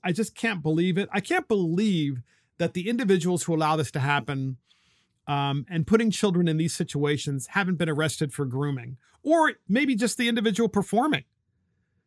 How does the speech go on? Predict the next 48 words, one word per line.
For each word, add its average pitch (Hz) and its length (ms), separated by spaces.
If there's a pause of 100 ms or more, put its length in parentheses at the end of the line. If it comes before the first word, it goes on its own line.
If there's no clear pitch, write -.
(220)
right? 208 240
Maybe 214 260
just 208 200
arrest 220 240
the 220 100
individual 202 300
performing 226 400
and 196 80
say, 220 120
"Look, 254 280 (400)
you 277 140
get 359 160
to 339 80
perform 180 640 (120)
as 180 120
much 277 180
as 254 100
you 247 80
want 262 320
in 285 120
front 302 180
of 294 60
adults, 311 640 (480)
but 285 100
not 330 180
children." 339 600 (400)
I 214 60
mean, 285 140
whatever 359 260
happened 294 420
to, 294 160
like, 254 280
getting 285 260
carded 302 500
at - 140
the 240 60
door 208 500 (220)
of 196 120
these 214 180
types 208 280
of 202 100
places 233 500
because 254 580 (180)
it's - 180
risque, 277 640
right? 190 240
It's 190 100
like, 160 180